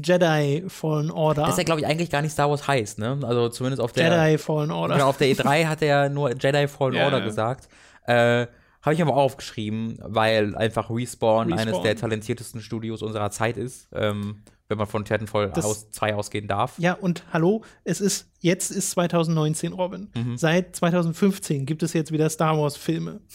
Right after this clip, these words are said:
Speaker 1: Das beste
Speaker 2: Ja, das
Speaker 1: Star
Speaker 2: ist,
Speaker 1: Wars Spiel.
Speaker 2: ist nicht okay.
Speaker 1: Ne, es gibt, Star Wars Battlefront zwei hat die einzige neue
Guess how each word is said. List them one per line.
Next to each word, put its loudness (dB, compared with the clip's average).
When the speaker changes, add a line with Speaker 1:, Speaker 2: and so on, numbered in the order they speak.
Speaker 1:
Das 2
beste 2
Speaker 2:
Ja, 6
das 2
Speaker 1:
Star 4
Speaker 2:
ist, 6
Speaker 1:
Wars 4
Spiel. 0
Speaker 2:
ist 2
nicht 0
okay. 0
Speaker 1:
Ne, 2
es -4
gibt, -6
Star 2
Wars 4
Battlefront 2
zwei 0
hat -2
die -2
einzige 2
neue 2